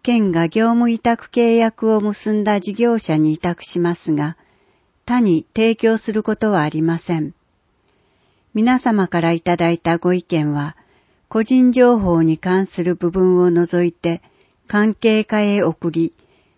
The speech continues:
今後の施策の参考としたり、県のTwitterやFacebookなどで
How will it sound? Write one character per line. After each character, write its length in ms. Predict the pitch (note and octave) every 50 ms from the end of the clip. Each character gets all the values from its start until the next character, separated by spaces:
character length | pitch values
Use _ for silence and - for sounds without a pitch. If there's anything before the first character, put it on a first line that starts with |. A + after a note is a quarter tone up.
| _ _ _
今 240 | - A#3 A#3 A#3+ A#3+
後 160 | A3 A#3 A3+
の 140 | A3 A3+ A#3
施 180 | G#3+ - - G3+
策 300 | - A3 G#3 - - A3+
の 160 | G#3+ G#3+ G#3
参 280 | - - G3+ G#3+ A3 A3
考 240 | - A3+ G#3+ G#3+
と 180 | - - G#3 G#3
し 120 | - -
た 160 | - G#3 G3 F3+
り、 180 | D#3+ C#3 - _ _ _ _ _ _ _ _ _ _ _ _ _ _ _
県 300 | - C4 B3+ A#3+ G#3+ F3+
の 140 | E3 D#3 D#3
Twitter 800 | - - - G#3 A3+ A#3 A#3 - _ _ _ - A3+ A3 A3 A3
や 160 | A3 G#3+ G#3+
Facebook 920 | G#3 - B3 B3 B3 A#3+ - - B3 A#3 - B3 A#3 _ _ - - E3
な 140 | E3 E3+ E3+
ど 140 | - D#3 D3
で 220 | - D#3+ D3+ E3